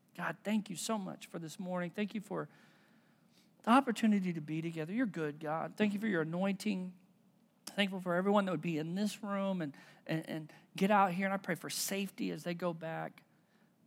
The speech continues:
But, Lord, thank you for those online as well that have given up the time. And I just pray, Lord, that I feel like I met with you in this time. And I pray that, uh, everyone tuning in, in this room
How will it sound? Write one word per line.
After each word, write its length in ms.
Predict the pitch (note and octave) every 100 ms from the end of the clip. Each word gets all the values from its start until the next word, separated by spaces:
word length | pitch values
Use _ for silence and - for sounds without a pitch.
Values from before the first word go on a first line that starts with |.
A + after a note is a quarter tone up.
| -
But, 120 | G3
Lord, 180 | F3 E3+
thank 180 | G#3
you 60 | G3
for 80 | G3+
those 180 | F#3+ F3
online 480 | D#3+ F3 F#3+ G3
as 160 | F#3+ D3+
well 140 | G3
that 60 | F3+
have 140 | D#3
given 220 | D3+ F#3 G#3+
up 140 | F#3
the 80 | D#3+
time. 480 | - D#3 D#3+ E3 D#3+
And 220 | - - - - -
I 220 | F3 A3
just 240 | A#3+ G#3+
pray, 320 | - - - -
Lord, 380 | D#3+ E3 D#2
that 160 | D#2 - -
I 120 | F#3+
feel 160 | A3 A3
like 200 | F3+ C#3+
I 200 | B2+ D3+
met 260 | G3+ A3 -
with 160 | F#3+
you 140 | G3 G3
in 60 |
this 140 | G3 F3+
time. 280 | E3 D#3+
And 80 | D#3
I 60 | E3+
pray 220 | - F#3
that, 240 | D#3 D3 - - - _
uh, 160 | D#3 D#3 -
everyone 600 | G#3 A3+ A3 G3+ F3+ D#3
tuning 400 | - G#3 G3+ F#3+
in, 280 | F#3+ F#3 F3+
in 140 | G3
this 240 | G3 F3+
room 340 | F#3 F3+ E3